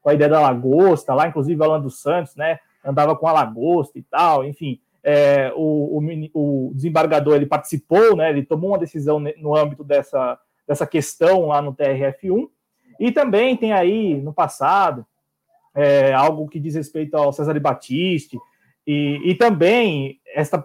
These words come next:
única intervenção do Cássio sobre a, a prisão em segunda instância. Então, assim, pra base, ou pra, pra, pra parte da base alia-, da base do,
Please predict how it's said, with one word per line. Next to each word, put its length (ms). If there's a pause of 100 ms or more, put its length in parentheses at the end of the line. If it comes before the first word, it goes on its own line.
(160)
única 260
intervenção 600
do 160
Cássio 400
sobre 360
a, 220
a 100
prisão 220
em 40
segunda 240
instância. 280
Então, 100
assim, 240 (220)
pra 140
base, 540
ou 120
pra, 240 (240)
pra, 140
pra 320
parte 420
da 80
base 380
alia-, 360
da 140
base 320
do, 400